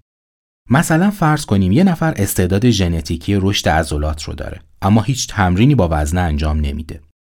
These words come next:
شخص دیگه ای رو داریم که این استعداد رو در اون حد نداره، اما طبق برنامه مشغول تمرینه.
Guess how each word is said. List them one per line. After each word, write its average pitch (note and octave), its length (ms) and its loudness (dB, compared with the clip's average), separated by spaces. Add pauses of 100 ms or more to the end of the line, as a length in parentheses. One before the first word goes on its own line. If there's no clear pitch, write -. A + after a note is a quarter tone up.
(260)
شخص C#3+ 320 -2
دیگه A2 320 2
ای C#3+ 120 2
رو G#2+ 120 0
داریم E2 380 -4
که A#2+ 140 -4
این F#3+ 260 2
استعداد G2+ 580 -2
رو C3+ 100 -2
در E2 200 -2
اون D#2+ 100 -4
حد F#2+ 240 -6
نداره، C#2 460 -6 (300)
اما G#2 200 2
طبق F#3+ 360 -2
برنامه G2 440 0
مشغول E2+ 420 -4
تمرینه. C#2 640 -10